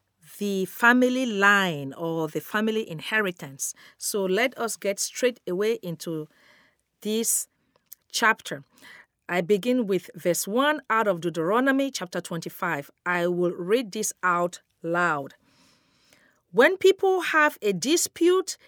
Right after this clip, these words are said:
they are to take it to court, and the judges will decide the case, acquitting the innocent and condemning the guilty." Isn't this so powerful? This is the way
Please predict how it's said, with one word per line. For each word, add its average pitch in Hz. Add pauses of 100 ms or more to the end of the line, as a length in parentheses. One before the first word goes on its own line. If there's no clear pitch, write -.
(160)
they 220
are 202
to 190 (100)
take 311
it 320
to 185
court, 330 (100)
and 190
the 165 (340)
judges 285
will 196
decide 190
the 175
case, 156 (400)
acquitting 381
the 247
innocent 269 (420)
and 170
condemning 240
the 233
guilty." 196 (880)
Isn't 359
this 330
so 262
powerful? 190
This 220
is 240
the 190
way 233